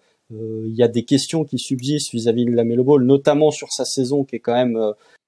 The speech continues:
pas aidée par le contexte des Hornets, ok, mais qui soulève quand même certaines interrogations sur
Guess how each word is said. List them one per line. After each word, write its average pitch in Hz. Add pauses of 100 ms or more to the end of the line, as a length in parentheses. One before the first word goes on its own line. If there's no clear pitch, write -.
pas 165
aidée 180
par 175
le 160
contexte 165
des 165
Hornets, 160
ok, 165 (180)
mais 123
qui 139
soulève 143
quand 143
même 135
certaines 139
interrogations 139
sur 139